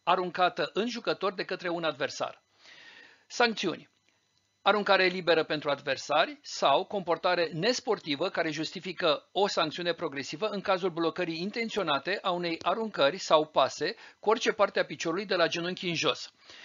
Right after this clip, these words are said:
Mișcările reflexe, de exemplu mișcarea de apropiere a picioarelor, nu trebuie sancționate.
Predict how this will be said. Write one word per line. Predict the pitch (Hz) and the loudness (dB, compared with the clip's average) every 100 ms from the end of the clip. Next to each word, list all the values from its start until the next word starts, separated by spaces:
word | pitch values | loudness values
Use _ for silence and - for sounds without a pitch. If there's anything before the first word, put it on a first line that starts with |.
| - - | -20 -6
Mișcările | 190 - 247 247 214 | 0 4 6 6 6
reflexe, | 180 180 143 196 | 4 2 0 0
de | 170 | -2
exemplu | 147 170 160 | 0 -2 -2
mișcarea | 156 143 - 165 | -4 -2 2 2
de | 151 | 4
apropiere | 147 143 - 160 156 | 2 0 -4 0 4
a | 139 | 4
picioarelor, | 135 - 147 151 214 - | 2 -2 0 2 -2 -4
nu | 180 185 | -6 -4
trebuie | 220 208 185 | -2 -2 -2
sancționate. | 175 175 151 156 123 - - | -2 -4 -4 -4 -4 -6 -12